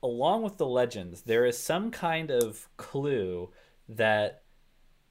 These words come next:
there's a clue to what actually went down deep in the grotto, but it's too dangerous to go in there 'cause there are lots and lots of Pokemon that are, like, feral and, like,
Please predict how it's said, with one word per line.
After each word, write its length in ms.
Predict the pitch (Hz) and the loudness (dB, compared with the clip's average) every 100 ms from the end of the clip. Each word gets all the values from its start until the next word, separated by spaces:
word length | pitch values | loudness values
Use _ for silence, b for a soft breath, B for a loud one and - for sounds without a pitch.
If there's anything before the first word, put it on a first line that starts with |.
| _ _ _ _ _ _ _ 117 110 _ | _ _ _ _ _ _ _ -20 -20 _
there's 260 | 120 123 123 | -4 -2 -2
a 60 | 117 | -6
clue 300 | - 196 220 | -4 -2 0
to 80 | |
what 280 | 135 117 139 120 | 2 2 2 0
actually 440 | 120 - - 120 | -2 -2 -4 -4
went 320 | 104 104 - | -4 -8 -8
down 520 | 98 87 90 104 127 135 _ - - | -8 -6 -6 -8 -10 -16 _ -20 -12
deep 220 | 107 107 | -10 -8
in 80 | 110 | -8
the 80 | 92 | -8
grotto, 680 | 90 90 95 123 156 175 _ _ _ _ _ - | -6 -4 -2 0 -2 -6 _ _ _ _ _ -4
but 120 | 110 | -4
it's 180 | 110 - | -4 -8
too 180 | - 214 | -6 -2
dangerous 400 | 180 175 143 135 | -2 -2 -6 -6
to 80 | 120 | -4
go 240 | 139 143 | -2 -2
in 100 | 107 | -4
there 160 | 90 85 | -8 -10
'cause 220 | 110 98 | -10 -4
there 160 | 117 | -2
are 60 | 110 | 0
lots 400 | 92 104 135 - | 0 0 0 -2
and 120 | 131 | -8
lots 260 | 117 113 - | -6 -6 -8
of 100 | 104 | -8
Pokemon 600 | - 120 101 92 87 87 | -2 0 -2 -8 -8 -8
that 120 | 90 | -6
are, 120 | 87 | -4
like, 380 | 95 90 85 - b b b b - | -4 -4 -8 -12 b b b b -20
feral 680 | - - 127 135 143 139 139 110 | -18 0 4 6 6 4 2 -2
and, 240 | 104 101 | -8 -6
like, 500 | 92 90 85 - - | -4 -4 -4 -8 -20